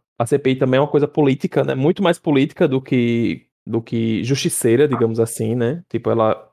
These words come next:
ela vai ser usada em prol de uma justiça pra alguma coisa, mas ela não é, o fim dela não é esse.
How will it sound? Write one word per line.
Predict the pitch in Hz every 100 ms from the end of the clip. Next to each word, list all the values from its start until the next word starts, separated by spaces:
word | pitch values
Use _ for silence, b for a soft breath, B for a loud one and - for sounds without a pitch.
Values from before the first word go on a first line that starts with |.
| _
ela | - 143
vai | 165
ser | 160
usada | 180 165 160 156 202
em |
prol | 196 165 170
de | 190
uma | 180
justiça | 208 - 165 -
pra | - 143
alguma | 160 190
coisa, | 202 156 135 120
mas | 120 120 135
ela | 131
não | 135 131 131
é, | 135
o | - 139
fim | - 139
dela | 131 131
não | 131 156
é | 175
esse. | 113 -